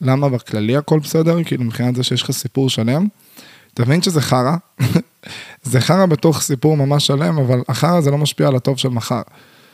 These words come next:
זה חרא הדבר הספציפי הזה. עכשיו, כשאתה מבין שיש סיפור שלם ואתה רגוע, בוא רגע,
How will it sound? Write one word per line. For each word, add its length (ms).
זה 180
חרא 280
הדבר 260
הספציפי 420
הזה. 140
עכשיו, 340
כשאתה 260
מבין 300
שיש 140
סיפור 280
שלם 240
ואתה 180
רגוע, 340
בוא 200
רגע, 180